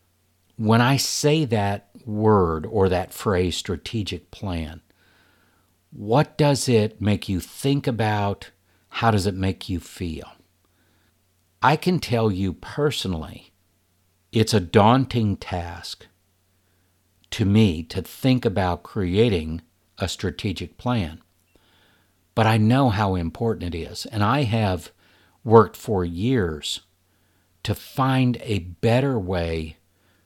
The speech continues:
to create a strategic plan.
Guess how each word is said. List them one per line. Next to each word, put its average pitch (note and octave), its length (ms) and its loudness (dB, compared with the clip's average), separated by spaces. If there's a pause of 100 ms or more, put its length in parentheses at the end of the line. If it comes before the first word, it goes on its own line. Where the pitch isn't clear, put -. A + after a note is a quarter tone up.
(140)
to A2+ 220 -2
create G2 840 0
a G2 140 -2
strategic F2+ 800 -8
plan. F2+ 500 -6